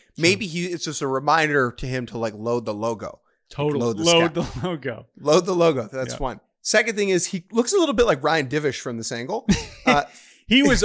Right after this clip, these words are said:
Speaker 2: older and taller and bigger, but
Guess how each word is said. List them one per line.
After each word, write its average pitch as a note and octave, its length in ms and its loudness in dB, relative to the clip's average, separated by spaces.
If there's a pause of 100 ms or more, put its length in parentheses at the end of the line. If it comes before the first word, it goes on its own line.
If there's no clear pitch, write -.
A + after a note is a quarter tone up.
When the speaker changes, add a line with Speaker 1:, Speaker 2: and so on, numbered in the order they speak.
Speaker 2:
older F3+ 720 4
and D3 260 -2
taller C3+ 680 2 (180)
and A#2+ 480 -6 (180)
bigger, A2+ 500 -8
but C3+ 140 -8